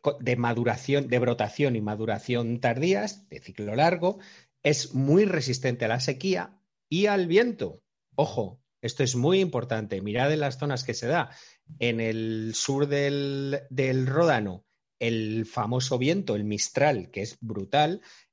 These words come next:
eh, aquí se da también mucho en el Ampurdá,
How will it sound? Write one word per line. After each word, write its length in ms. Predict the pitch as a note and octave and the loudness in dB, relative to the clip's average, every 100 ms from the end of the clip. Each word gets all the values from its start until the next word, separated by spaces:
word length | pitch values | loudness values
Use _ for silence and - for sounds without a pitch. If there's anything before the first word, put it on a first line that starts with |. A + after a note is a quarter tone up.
| - | -4
eh, 280 | A#2 A2+ - A#2+ | 0 0 -2 -4
aquí 240 | A#2+ B2+ | -2 -2
se 140 | - | 2
da 140 | B2+ C#3+ | 2 2
también 440 | - A2+ A#2+ D#3 | -2 -2 0 0
mucho 520 | C3+ D#3+ - A2 F#2+ - | 0 -2 -4 -8 -8 -6
en 140 | G#2+ | -4
el 100 | G2+ | -4
Ampurdá, 720 | A2 G#2+ A2 G2+ C3+ F#3 - | -6 -6 -6 0 0 0 -4